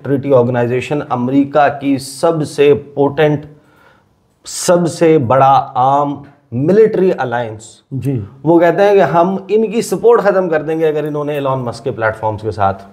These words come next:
Speaker 1: छेड़छाड़
Speaker 2: सही।
Speaker 1: की। मैं ये नहीं कह रहा कि कल आपको पता चलेगा कि जनाब Twitter के हवाले से, X के हवाले से पाकिस्तान के ऊपर कोई दबाव आ गया है,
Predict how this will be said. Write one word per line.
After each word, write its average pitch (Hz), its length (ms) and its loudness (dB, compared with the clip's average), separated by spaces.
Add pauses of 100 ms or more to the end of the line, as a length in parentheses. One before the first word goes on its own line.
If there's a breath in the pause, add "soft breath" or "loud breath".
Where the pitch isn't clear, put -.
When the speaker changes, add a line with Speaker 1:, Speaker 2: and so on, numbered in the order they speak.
(120)
Speaker 1:
छेड़छाड़ 120 360 2
Speaker 2:
सही। 139 120 4
Speaker 1:
की। 110 180 -2 (360 loud breath)
मैं 127 100 4
ये 147 100 6
नहीं 165 280 4
कह 214 160 4
रहा 151 260 4
कि 131 140 -10
कल 165 240 0
आपको 156 300 0
पता 139 220 -4
चलेगा 131 360 -4
कि 123 120 -10
जनाब 117 420 -8
Twitter 120 300 -4
के 117 80 -4
हवाले 110 380 0
से, 107 300 0
X - 120 -14
के 107 80 -6
हवाले 101 360 0
से 104 280 0 (420 loud breath)
पाकिस्तान 139 500 2
के 131 60 2
ऊपर 113 220 0
कोई 113 140 -4
दबाव 107 320 0
आ 101 120 2
गया 98 200 -4
है, 98 100 -8